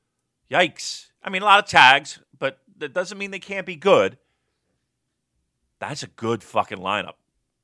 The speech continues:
That's a, that's, that's a, that's a, that's a chest pumper right there. All right. That's, that's a good way to start. All right, then we got night two.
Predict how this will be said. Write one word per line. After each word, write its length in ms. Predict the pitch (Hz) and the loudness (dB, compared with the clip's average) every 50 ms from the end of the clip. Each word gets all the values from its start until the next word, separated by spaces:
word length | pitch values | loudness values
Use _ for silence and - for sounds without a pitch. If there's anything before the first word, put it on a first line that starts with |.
| _ _ _ _ _ _ _ _ - | _ _ _ _ _ _ _ _ -6
That's 200 | 120 143 - 139 | -6 -6 -6 -8
a, 60 | 107 92 90 | -16 -8 -2
that's, 320 | 120 117 135 147 - - | 2 2 2 2 0 -4
that's 240 | - 123 143 - - | -4 -4 -4 -4 -6
a, 120 | 117 98 87 _ - | -12 -18 -16 _ 0
that's 240 | 131 143 156 - - | 2 2 2 0 -4
a, 80 | 92 87 92 _ _ _ _ _ _ _ _ | -16 -16 _ _ _ _ _ _ _ _ _
that's 220 | - 127 156 - - | -6 -6 -6 -6 -8
a 40 | |
chest 380 | 95 _ - - 139 143 - - | -14 _ -4 -2 -2 -2 -2 -6
pumper 280 | - - 95 - 90 85 | -10 -10 -8 -8 -10 -10
right 200 | 82 80 80 - | -10 -10 -10 -8
there. 260 | 98 110 98 - _ _ _ _ _ _ _ _ _ _ _ _ _ - | -8 -8 -8 -8 _ _ _ _ _ _ _ _ _ _ _ _ _ -8
All 80 | 101 135 | -4 -2
right. 240 | 156 135 - - _ _ _ _ _ _ _ _ _ _ - | -2 -2 -2 -4 _ _ _ _ _ _ _ _ _ _ -8
That's, 160 | 110 123 - | -8 -8 -4
that's 200 | - 123 117 - | -4 -4 -4 -4
a 40 | 143 | -6
good 120 | 131 143 135 | -10 -8 -6
way 100 | 143 156 | -6 -6
to 60 | 170 | -6
start. 360 | - - 214 190 131 - - _ - | -4 0 2 2 2 2 -2 _ 0
All 80 | 131 131 | 2 2
right, 120 | 135 135 | 2 2
then 220 | 147 143 143 139 | -2 -6 -8 -8
we 60 | 139 139 | -4 -2
got 160 | 135 139 131 | -2 -2 -2
night 160 | 139 143 139 | -4 -8 -6
two. 240 | - 196 160 90 | -4 -4 -6 -6